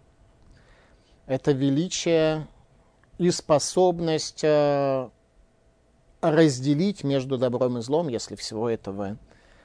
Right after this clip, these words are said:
если всё это пропадёт, то храм будет разрушен. Это то, что предупреждал царь Шломо. Царь Давид, э, в Теилим Куф Ламед Бет говорит, э, «Им ишмру банаих брити,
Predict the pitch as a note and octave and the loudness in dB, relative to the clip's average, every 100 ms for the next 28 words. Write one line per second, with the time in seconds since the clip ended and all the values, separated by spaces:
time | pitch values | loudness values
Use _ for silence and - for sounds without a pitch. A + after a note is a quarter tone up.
0 | _ - - - - - - C#3 B2 D3+ | _ -20 -20 -20 -20 -20 -12 -10 2 2
1 | D3+ C#3 B2+ C#3+ B2 A#2 - - B2 - | 2 -4 -2 -2 0 -4 -6 -8 -6 -4
2 | A#2+ C3 D3 D3 D#3 G3 - A#2 - G#2 | -4 -2 -2 -2 0 -2 -2 -8 -8 -12
3 | - A#2+ A#2 B2+ C#3+ - C3+ - D#3 C#3 | -8 -8 -6 -2 -2 -2 -6 -6 -6 -4
4 | G#2+ C#3+ C3+ C#3 C#3+ F#3+ - D3+ - D3+ | 0 2 4 4 6 2 4 4 4 -2
5 | D3+ E3+ C#3+ C3+ B2+ B2+ A#2 D#3+ D3+ A#2 | 0 -2 -2 0 0 0 0 -2 0 -4
6 | A2 G#2+ G#2+ - C3 C3+ F3+ G3 G3 - | -2 -2 -4 -4 -2 -2 0 2 2 0
7 | - F3 E3+ D#3 D3+ D#3+ F3 F3 E3+ D3 | 0 2 6 4 4 2 4 2 0 -6
8 | C#3 C#3 C#3 - B2 A2 C3+ | -2 -2 -2 -6 -6 -4 -6